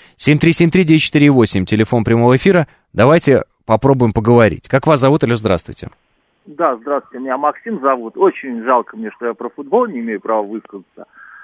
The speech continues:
Speaker 2: Но про мужчин скажу так. Тоже согласен абсолютно с, э,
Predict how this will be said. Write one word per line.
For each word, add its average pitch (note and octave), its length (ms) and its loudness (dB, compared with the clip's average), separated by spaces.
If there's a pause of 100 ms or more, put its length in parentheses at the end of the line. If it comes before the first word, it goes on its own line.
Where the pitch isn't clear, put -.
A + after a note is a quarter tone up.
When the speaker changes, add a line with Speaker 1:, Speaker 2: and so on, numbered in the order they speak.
(140)
Speaker 2:
Но D3+ 120 -6
про F#3+ 160 0
мужчин G#3 420 -4
скажу F3+ 300 0
так. A#3+ 300 0 (160)
Тоже G3 240 2 (100)
согласен E3 540 -2
абсолютно C3 760 -4
с, - 260 -16
э, C3 340 0